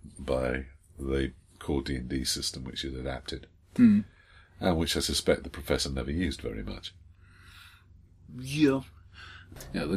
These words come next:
Speaker 2: the closest I've come to this is, is, is gerps Torg,
Speaker 1: Hmm.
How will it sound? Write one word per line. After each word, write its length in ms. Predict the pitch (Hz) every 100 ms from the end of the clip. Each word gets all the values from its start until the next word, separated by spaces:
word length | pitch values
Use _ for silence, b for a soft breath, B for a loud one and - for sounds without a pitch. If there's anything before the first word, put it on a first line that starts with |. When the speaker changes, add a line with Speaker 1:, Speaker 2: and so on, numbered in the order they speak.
| -
Speaker 2:
the 280 | 113 104 - -
closest 380 | 127 - 92 95
I've 120 | 87
come 160 | 104 90
to 80 | -
this 180 | 85
is, 100 | 92 -
is, 240 | 90 85 -
is 240 | 80 98
gerps 340 | 98 - - -
Torg, 360 | 117 92 85 - B B B
Speaker 1:
Hmm. 180 | 71